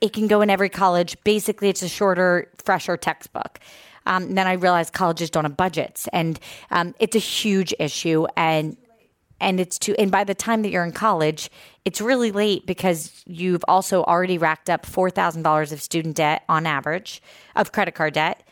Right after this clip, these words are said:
By the time every college senior, so there's one point eight million college seniors who graduate every year, they make about thirty thousand dollars. They graduate with about four thousand dollars of credit card debt and with about thirty thousand dollars of student loans. That is the average. So they come out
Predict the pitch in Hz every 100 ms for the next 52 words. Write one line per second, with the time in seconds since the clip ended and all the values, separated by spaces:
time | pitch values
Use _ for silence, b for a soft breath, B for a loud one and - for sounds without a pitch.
0 | b - 196 208 214 190 - 220 254 -
1 | 220 185 - 180 165 196 233 180 170 170
2 | 185 - 202 170 175 165 165 165 - 156
3 | 160 - 156 151 - 156 156 147 151 151
4 | 170 185 160 - B B B B B -
5 | 175 170 165 151 - 160 170 - - -
6 | 175 175 190 170 170 196 165 151 175 202
7 | - 175 170 160 160 170 - 160 156 -
8 | 160 165 - - 175 175 165 160 156 151
9 | 147 143 - 180 - - 226 220 254 -
10 | _ _ _ _ - - B B B 180
11 | 180 180 180 156 156 156 - - 180 175
12 | 165 139 139 143 143 143 147 143 - 151
13 | - 151 - - - 170 151 165 - 147
14 | 156 - - 196 190 220 208 202